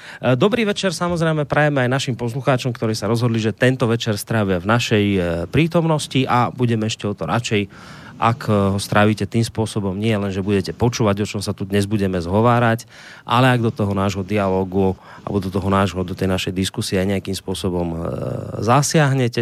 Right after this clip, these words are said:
či už teda prostredníctvom telefonátu na číslo nula štyridsať osem, tristo osemdesiat jeden,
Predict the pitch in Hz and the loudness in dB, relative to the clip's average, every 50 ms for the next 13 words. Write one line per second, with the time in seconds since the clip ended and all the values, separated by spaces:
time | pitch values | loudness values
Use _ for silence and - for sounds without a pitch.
0 | 117 - 294 339 202 - - 131 127 117 - - 127 120 - 120 113 110 - 92 | -2 0 -2 -2 0 -2 0 0 0 0 0 -2 -2 0 0 0 0 0 -4 -8
1 | 90 - 104 123 139 120 - 131 120 113 107 107 - 107 98 98 92 92 - 98 | -6 -4 -2 -2 -2 -2 0 0 0 0 -2 -2 -2 -4 -2 -2 -2 -4 -4 -6
2 | 92 - - 95 95 95 98 101 92 92 - - 98 87 90 - - 87 95 110 | -6 -6 -6 -4 -2 -2 0 -2 -2 -4 -4 -4 -4 -4 -4 -4 -4 -2 -2 -2
3 | - - 104 92 - 98 101 - - 92 90 - - - 92 90 - - - - | -2 -2 -4 -4 -4 -6 -6 -6 -6 -6 -6 -6 -8 -6 -6 -6 -6 -6 -10 -10
4 | 98 98 98 117 127 117 113 107 104 95 | -8 -6 -2 -2 0 2 2 0 0 -2